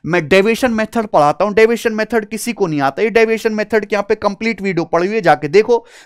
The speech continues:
परसेंटेज डेविएशन मेथड, डेविएशन मेथड मेरे दोस्तों किस प्रकार से आपको हेल्प करता है, मैंने पूरा डिटेल में समझाया है, ठीक है जी। और जितने भी स्टेट एग्जाम होते हैं, जैसे कांस्टेबल, कांस्टेबल का फ्री बैच मैंने पढ़ाया, फ्री बैच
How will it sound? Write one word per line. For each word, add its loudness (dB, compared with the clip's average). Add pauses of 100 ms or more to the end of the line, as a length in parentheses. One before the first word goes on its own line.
(120)
परसेंटेज 4
डेविएशन 2
मेथड, -6 (420)
डेविएशन 2
मेथड -2
मेरे 2
दोस्तों -2
किस -12
प्रकार 2
से 2
आपको 2
हेल्प 0
करता 0
है, -2
मैंने -2
पूरा 0
डिटेल 0
में -10
समझाया -2
है, -12 (1080)
ठीक 0
है 6
जी। -4 (240)
और 4
जितने 0
भी 2
स्टेट -2
एग्जाम 2
होते 0
हैं, -2
जैसे -2
कांस्टेबल, 0
कांस्टेबल 0
का 2
फ्री 0
बैच 2
मैंने -4
पढ़ाया, 4
फ्री 0
बैच 2